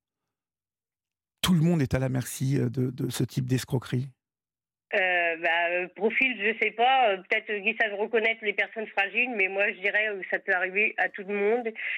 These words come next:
Speaker 2: et à toute classe sociale.
Speaker 1: Vous, vous étiez, euh, vous, euh, fragile, Anna ?
Speaker 2: Euh,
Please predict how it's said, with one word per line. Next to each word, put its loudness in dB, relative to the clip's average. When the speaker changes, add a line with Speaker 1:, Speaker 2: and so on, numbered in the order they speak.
Speaker 2:
et 2
à 0
toute -12
classe -2
sociale. -4
Speaker 1:
Vous, -2
vous 4
étiez, 2
euh, -4
vous, 0
euh, -4
fragile, -2
Anna ? -2
Speaker 2:
Euh, 2